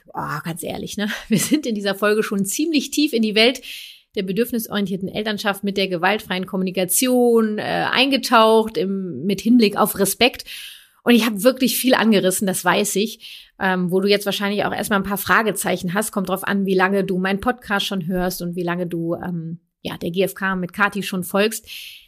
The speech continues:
Diese Fragezeichen, die, ähm, sich da eventuell gezeigt haben, äh, werden sich mit der Zeit geben. Du wirst Antworten finden.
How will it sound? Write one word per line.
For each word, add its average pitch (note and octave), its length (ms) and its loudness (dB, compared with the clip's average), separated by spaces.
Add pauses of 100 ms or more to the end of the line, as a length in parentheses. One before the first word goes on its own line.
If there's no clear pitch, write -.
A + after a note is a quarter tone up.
(320)
Diese D4 200 6
Fragezeichen, G3 1000 0
die, F#3 440 0
ähm, F3 500 -4 (460)
sich G3 200 0
da F#3 120 6
eventuell G3 360 0
gezeigt G3 500 -4
haben, F3 400 -2
äh, F3 300 -8
werden C4+ 320 2
sich B3+ 180 -6
mit A#3 160 -2
der A3 120 -2
Zeit F3+ 260 -4
geben. A#3+ 220 -2
Du G3+ 100 -2
wirst F#3 200 -6
Antworten F3+ 400 -4
finden. B3+ 480 -8